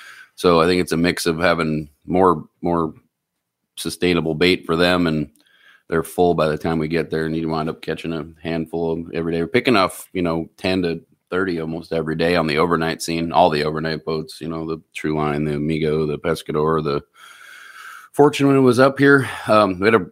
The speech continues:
a fun spring. Um, current fishing right now, we're dealing with a little bit of wind. Be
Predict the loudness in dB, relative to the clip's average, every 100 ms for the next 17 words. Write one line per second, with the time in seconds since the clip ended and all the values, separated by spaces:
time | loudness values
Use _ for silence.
0 | -2 -2 0 0 0 -2 -2 0 -2 -4
1 | -10 _ -10 -4 -2 -2 -4 -4 0 0
2 | -2 -4 -2 -2 -2 -2 0 0 2 0
3 | -2 -4 -6 -6 -6 -6 -6 -4 -2 -2
4 | -4 -12 _ -12 -12